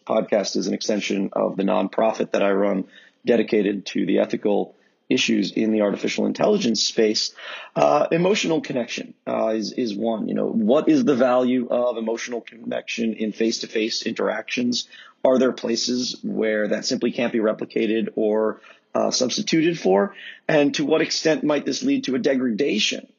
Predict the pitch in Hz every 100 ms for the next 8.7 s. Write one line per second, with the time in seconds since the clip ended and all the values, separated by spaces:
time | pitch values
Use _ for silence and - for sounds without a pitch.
0 | - 135 143 143 123 117 110 117 110 -
1 | 107 95 - 113 101 113 120 117 - 113
2 | 110 117 120 123 131 123 135 127 170 233
3 | - 127 120 110 104 - 92 - - -
4 | - - 120 110 107 101 107 120 104 98
5 | 104 98 110 98 90 95 101 107 92 98
6 | 95 - - 92 - 104 - - - -
7 | - - 156 170 202 196 - 269 - 156
8 | 175 196 220 127 95 101